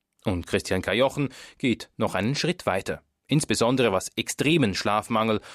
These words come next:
von durchschnittlich weniger als sechs Stunden angeht pro Nacht.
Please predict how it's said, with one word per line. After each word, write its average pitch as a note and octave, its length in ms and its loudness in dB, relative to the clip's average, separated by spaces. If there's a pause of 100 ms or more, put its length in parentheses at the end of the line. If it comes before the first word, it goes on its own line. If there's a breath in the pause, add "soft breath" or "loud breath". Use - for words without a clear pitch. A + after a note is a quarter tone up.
(140 loud breath)
von G#2 260 -2
durchschnittlich G#2 640 -2
weniger B2 340 2
als - 140 -4
sechs - 240 -2
Stunden G2+ 380 -2
angeht G2 400 0
pro G2+ 100 -2
Nacht. F#2+ 320 -2